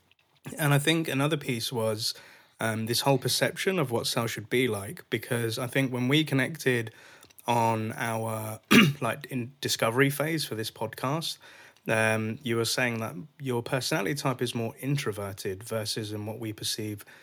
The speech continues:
salespeople that are extroverts. And that hit a, a chord with me because I equally see myself as more of an introvert where, you know, I, I like to keep myself to myself. I don't <laughs> like talking to people after a day of working or training.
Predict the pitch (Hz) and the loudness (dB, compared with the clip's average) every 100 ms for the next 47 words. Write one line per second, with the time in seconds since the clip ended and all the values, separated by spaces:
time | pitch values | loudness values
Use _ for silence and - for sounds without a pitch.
0 | - _ - 151 147 143 117 110 107 113 | -20 _ -2 0 0 0 -2 -2 -4 -4
1 | 160 160 - 110 98 95 - - - 123 | -6 -4 -4 -4 -4 -8 -10 -12 -8 -2
2 | 147 165 156 175 151 143 - - - - | 0 0 -2 0 0 -2 -6 -12 -10 2
3 | 147 147 143 139 160 196 180 - - - | 4 6 2 2 0 -2 -6 -14 -20 -20
4 | _ 151 117 - 127 120 135 139 156 165 | _ -8 -2 4 4 4 0 2 2 2
5 | 143 131 - 123 117 113 117 110 - 123 | 2 2 4 0 0 0 -2 -2 -4 -6
6 | 117 117 123 127 113 151 170 120 98 98 | -4 -2 0 0 2 0 0 -4 -4 -6
7 | 123 180 113 110 110 107 - - - - | -6 -2 0 2 0 -2 -8 -20 -20 -12
8 | - 120 113 113 113 113 - - 110 120 | 2 4 4 4 4 2 -4 -8 -6 -2
9 | 120 139 139 139 139 120 - 113 107 110 | 2 2 0 -2 0 0 -2 -4 -4 -4
10 | - 156 143 143 - 117 127 147 - 143 | 0 2 0 -2 -4 -4 -4 -4 -2 -2
11 | 143 143 139 139 127 117 131 139 120 131 | 2 4 4 2 0 2 2 4 2 2
12 | 127 - 113 117 120 117 113 120 131 139 | 0 0 0 0 0 0 0 2 2 4
13 | 135 117 107 - 143 185 196 | 2 2 0 0 2 2 -2